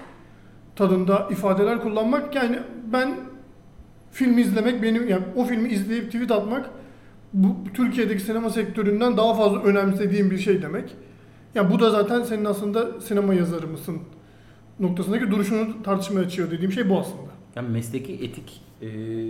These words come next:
Speaker 2: sadece sinema yazarlığıyla ilgili değil. Aslında her, e, meslek dalıyla ilgili aynı şey. Me-, nasıl ki bir, e, film ithalatçısı bir basın gösterimi yaparken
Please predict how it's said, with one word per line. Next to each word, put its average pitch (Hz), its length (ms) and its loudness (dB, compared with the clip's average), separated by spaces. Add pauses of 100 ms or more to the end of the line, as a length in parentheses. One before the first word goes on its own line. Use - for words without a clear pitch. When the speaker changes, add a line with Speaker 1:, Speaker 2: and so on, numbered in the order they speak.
(160)
Speaker 2:
sadece 120 400 -6
sinema 127 300 -6
yazarlığıyla 117 760 -6
ilgili 120 380 -8
değil. 95 180 -8 (120)
Aslında 104 240 -12
her, 120 200 -4
e, 95 880 -8
meslek 101 400 -10
dalıyla 98 300 -6
ilgili 101 480 -8 (260)
aynı 104 220 -6
şey. 90 120 -12
Me-, 120 280 -6
nasıl 156 360 -4
ki 120 180 -10 (640)
bir, 127 380 -6
e, 113 440 -4
film 123 380 -8
ithalatçısı 107 720 -8
bir 113 140 -6
basın 113 260 -6
gösterimi 104 440 -8
yaparken 107 480 -8